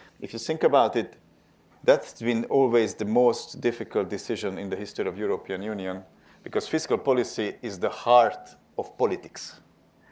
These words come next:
Fiscal policy is how much money I take from you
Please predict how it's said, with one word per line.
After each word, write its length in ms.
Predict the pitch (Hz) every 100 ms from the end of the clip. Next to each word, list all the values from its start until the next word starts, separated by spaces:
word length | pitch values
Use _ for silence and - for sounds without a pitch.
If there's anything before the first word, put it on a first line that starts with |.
| _ _ _ _
Fiscal 260 | 120 - 120
policy 400 | 147 151 143 139
is 140 | 120
how 160 | - 135
much 220 | 113 -
money 260 | 120 104 95
I 100 | 95
take 260 | 113 104
from 220 | - 90
you 320 | 107 170 156